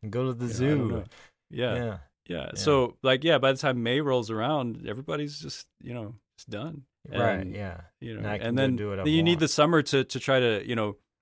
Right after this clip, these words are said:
Speaker 2: forget what school's actually like and, and, um, <laughs> you know, generate some optimism about, you know, what it, what it could possibly be for the next year, uh, and then spend <laughs> the next ten months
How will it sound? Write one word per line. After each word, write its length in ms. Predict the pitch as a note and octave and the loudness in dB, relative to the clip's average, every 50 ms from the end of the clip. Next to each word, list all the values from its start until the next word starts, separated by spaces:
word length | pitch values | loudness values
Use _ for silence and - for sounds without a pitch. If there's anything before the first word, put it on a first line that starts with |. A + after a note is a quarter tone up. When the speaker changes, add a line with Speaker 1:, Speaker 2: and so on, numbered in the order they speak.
| _ | _
Speaker 2:
forget 380 | - - - C#3 A#2+ C#3+ C#3 C#3 | -10 -2 -2 2 2 2 2 2
what 140 | C#3 B2+ - | -2 -4 -4
school's 320 | - - C3+ C3+ B2+ A2+ | -6 -6 -4 -4 0 0
actually 340 | B2 A#2+ B2 - - A#2+ A2 | 0 0 0 -4 -6 -6 -4
like 460 | G#2 G#2+ A#2 B2+ A#2 A2+ - - _ _ _ - | 0 2 4 4 2 0 -4 -10 _ _ _ -10
and, 320 | A2+ A2 G#2 G#2 G2+ - - | -8 -6 -6 -6 -6 -8 -8
and, 360 | - G#2 G2+ G2 G2 G2 - - - | -8 -6 -6 -6 -8 -10 -12 -12 -10
um, 360 | G2+ G2 G2+ F#2+ G#2+ B2+ B2+ - - - - - | -8 -6 -6 -6 -6 -6 -6 -8 -8 -14 -4 0
<laughs> 240 | G#3+ F3 - - - | 0 0 0 0 -2
you 140 | G#3 - - - - | -2 -2 -2 -2 -4
know, 120 | G#3+ - - - - - - - - - - | -6 -6 -6 -8 -14 -18 -16 -16 -16 -12 -2
generate 400 | B2+ D3 C#3+ C3+ C3 C3 C#3 - | 0 2 4 6 4 4 4 2
some 160 | - C#3 B2+ | -2 0 0
optimism 580 | A#2+ B2+ B2+ - C#3 A#2 A#2+ B2 G#2+ G#2+ A2+ A#2 | 0 0 0 -2 -4 -4 -4 -4 -6 -6 -8 -8
about, 380 | A2 G#2 B2+ A#2 G#2+ G#2+ - - - | -4 -2 0 0 0 0 -2 -6 -8
you 100 | C#3 B2+ | -8 -6
know, 240 | A2+ G#2 - - - | -6 -8 -10 -12 -12
what 220 | - C3+ C3 A#2+ | -12 -8 -6 -6
it, 160 | A2+ B2 B2 B2 | -6 -8 -6 -6
what 140 | A#2 A2 | -6 -6
it 80 | A2+ - | -6 -8
could 120 | - A2 | -10 -6
possibly 440 | - A#2+ A2 G#2 - - A2+ A#2 A2+ | -4 -2 -2 -2 -4 -6 -4 -4 -4
be 180 | G#2+ A2 A#2 A2 | -4 -4 -6 -6
for 140 | G#2+ - G#2+ | -6 -8 -10
the 100 | G#2 G2+ | -8 -6
next 340 | G#2 A2 A2+ - - - | -6 -6 -6 -8 -12 -12
year, 240 | - G2+ G2 G2 G2 - _ _ _ - | -10 -8 -8 -8 -8 -12 _ _ _ -8
uh, 220 | A2+ G#2 G2 G2 - | -6 -4 -4 -4 -4
and 140 | - G#2+ G#2+ | -6 -6 -6
then 100 | G#2+ G#2 | -6 -6
spend 440 | - - - A2+ G#2 G#2 G2 F2+ - _ _ _ - C#3 - _ | -6 -6 -6 -4 -4 -4 -6 -8 -10 _ _ _ -20 -20 -20 _
<laughs> 360 | - A#2 - - - - _ - | -12 -12 -12 -12 -18 -14 _ -6
the 140 | D3+ B2+ | -2 -2
next 240 | B2 C3 - - - | -2 -2 -4 -6 -4
ten 220 | - - D3+ B2 A#2+ | 0 0 2 2 2
months 400 | B2 A2+ A2+ G#2+ - - - | 0 -2 -2 -2 -4 -6 -8